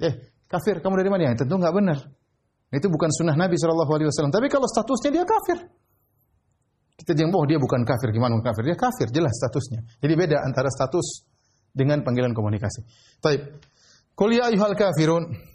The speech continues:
Kemudian kata Allah, "La a'budu ma ta'budun." La a'budu ma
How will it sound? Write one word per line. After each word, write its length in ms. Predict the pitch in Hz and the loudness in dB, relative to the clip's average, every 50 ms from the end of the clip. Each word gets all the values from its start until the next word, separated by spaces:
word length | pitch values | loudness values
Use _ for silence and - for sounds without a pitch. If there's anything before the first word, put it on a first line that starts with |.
| - - - _ _ | -10 -10 -10 _ _
Kemudian 200 | - 135 147 151 143 | -2 -2 0 2 2
kata 160 | 131 - 151 143 | 0 0 0 0
Allah, 180 | 147 151 143 127 | 2 2 2 2
"La 200 | 127 139 139 143 139 139 139 | 2 2 2 2 0 -2 -2
a'budu 560 | 135 135 131 78 123 120 127 131 127 127 120 | -2 -4 -2 -2 -2 -2 -2 -2 0 0 0
ma 120 | 123 117 | 0 -2
ta'budun." 480 | 113 - - - 101 104 104 107 - 107 - _ _ _ _ _ _ _ _ _ _ _ _ _ _ _ _ _ _ _ _ _ - - _ _ 127 | -2 -2 -4 -4 -4 -6 -6 -8 -10 -14 -16 _ _ _ _ _ _ _ _ _ _ _ _ _ _ _ _ _ _ _ _ _ -20 -20 _ _ -6
La 240 | 110 113 120 123 127 - - - _ _ _ _ _ _ _ _ _ _ - - _ _ _ - - - _ | -2 -2 0 0 -2 -4 -8 -14 _ _ _ _ _ _ _ _ _ _ -20 -20 _ _ _ -20 -20 -16 _
a'budu 540 | - 113 117 - - 110 113 113 110 117 117 | -6 -4 -4 -4 -4 -2 -2 -2 -2 -2 -2
ma 400 | 107 107 113 117 117 117 120 - | -2 0 0 0 0 -2 -4 -6